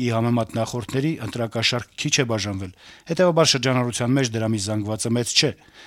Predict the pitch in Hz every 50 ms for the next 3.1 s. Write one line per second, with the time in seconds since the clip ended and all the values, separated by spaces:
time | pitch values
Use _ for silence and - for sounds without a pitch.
0 | - - - - 175 180 - - 190 185 180 160 160 143 127 127 139 143 139 147
1 | 143 139 135 135 117 113 135 143 147 143 135 156 156 - - 120 107 98 98 107
2 | 107 98 110 104 - - 123 120 120 120 120 113 131 127 123 143 127 - 139 123
3 | 98 95